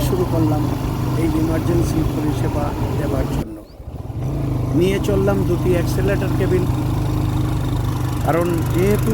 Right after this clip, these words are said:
বিএসসির গাড়ি তার দুটো কেবল থাকে। আপনারা দেখুন আমরা কিভাবে ওই রাস্তায় দুটো অ্যাক্সেলারেটর কেবল চেঞ্জ করে কাস্টমারকে ইমার্জেন্সি পরিষেবা দিয়ে আমরা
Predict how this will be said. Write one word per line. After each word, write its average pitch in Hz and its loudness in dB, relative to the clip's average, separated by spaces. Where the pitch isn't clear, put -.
বিএসসির 190 2
গাড়ি 185 2
তার 180 2
দুটো 170 0
কেবল 156 -4
থাকে। 139 -6
আপনারা 190 -4
দেখুন 160 -4
আমরা 175 0
কিভাবে 170 -6
ওই 175 0
রাস্তায় 160 -4
দুটো 147 -10
অ্যাক্সেলারেটর 165 -4
কেবল 156 -4
চেঞ্জ 151 -4
করে 143 -6
কাস্টমারকে 151 -4
ইমার্জেন্সি 160 -2
পরিষেবা 156 -4
দিয়ে 160 -2
আমরা 139 -2